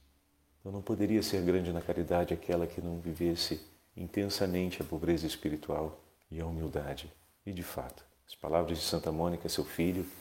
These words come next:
nós vamos ouvir já já, são realmente muito tocantes. Para poder entrarmos nos textos agora, eu queria começar dividindo com vocês o comentário que Santo Agostinho faz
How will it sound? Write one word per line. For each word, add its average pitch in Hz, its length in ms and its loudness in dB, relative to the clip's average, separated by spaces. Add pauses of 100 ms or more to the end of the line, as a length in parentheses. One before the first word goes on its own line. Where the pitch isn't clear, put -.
(520)
nós 80 160 -4
vamos 80 280 -2
ouvir 80 340 2
já 95 180 4
já, 87 260 2 (600)
são - 280 -4
realmente 80 720 -2 (200)
muito 92 400 -2 (240)
tocantes. - 680 -8 (520)
Para 123 160 6
poder 139 340 6
entrarmos 139 480 4
nos 107 180 4
textos 120 460 4
agora, 95 480 6
eu 87 60 -4
queria 127 260 -2
começar 117 400 2
dividindo 101 420 2
com 90 140 -6
vocês 135 460 2
o 117 60 0
comentário 117 500 0
que 101 100 -2
Santo 98 260 -2
Agostinho 90 440 2
faz 107 580 2